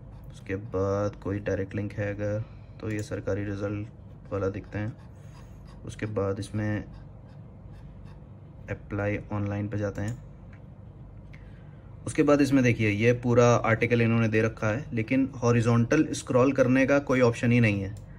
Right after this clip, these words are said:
बस ये ऊपर नीचे स्क्रॉल हो रहा है, हॉरिजॉन्टल स्क्रॉल नहीं हो रहा है। तो या तो आप बिल्कुल यहाँ पे इसको क्लिक करिए और या तो इसको हल्का सा छोटा करके फिर यहाँ अप्लाई करिए। ये देखिए, आयोग तो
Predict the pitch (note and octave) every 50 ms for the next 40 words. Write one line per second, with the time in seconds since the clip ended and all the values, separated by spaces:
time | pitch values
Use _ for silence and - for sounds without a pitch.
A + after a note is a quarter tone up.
0 | - - - - - F#2+ F#2+ A2+ A2+ G#2+ G#2+ - B2 A#2+ A#2 A#2 A#2 A#2+ A#2 -
1 | - A#2 A#2 A#2+ A#2+ A#2+ A#2 A#2 A#2 A#2+ B2+ A2+ A2 G#2+ G#2+ G#2 G#2+ G#2 G2+ G2+
2 | G#2 G#2+ G#2+ - - G#2 G#2 G2+ G2+ G2+ G2+ G2+ G2 G2 F#2+ - - - - -
3 | - - - - - - - - - - - - - - - - B2 - A#2 -
4 | - C3 C3 C3 C3+ C3 B2+ B2 A#2+ C3+ C3 B2+ B2 A#2+ B2+ B2+ B2 C3+ B2+ B2
5 | - C3+ A#2+ - C3 A#2+ A#2+ - - A2+ A2 G#2 G2+ F#2+ - - - - - -
6 | - - - - - - - - - G#2 A2 A2 A#2 A#2 A#2+ A#2+ A#2+ - - B2
7 | B2 A#2+ A2 - - - - - - - - - - - - - - - - -
8 | - - - - - - - F#2 G#2+ A2 - A#2+ A2+ A#2+ - A#2 A2 F#2+ D2 -
9 | - - - - - - - - - - - - - - - - - - - -
10 | - - - - - A#2 G#2 - A2 A2 A2 A2 G#2+ A#2 A#2 A#2 A#2+ A2+ G#2 G#2
11 | G#2+ G#2+ G2+ G2+ - E2+ - - - - - - - - - - - - - -
12 | - - - - - - - - - - - - - - - - - - G2 G2+
13 | G#2 G#2 F#2+ F#2+ - A2 A2 G#2 F#2+ F#2 G2 G#2 G#2 G#2 - - G2+ G2 F#2+ F#2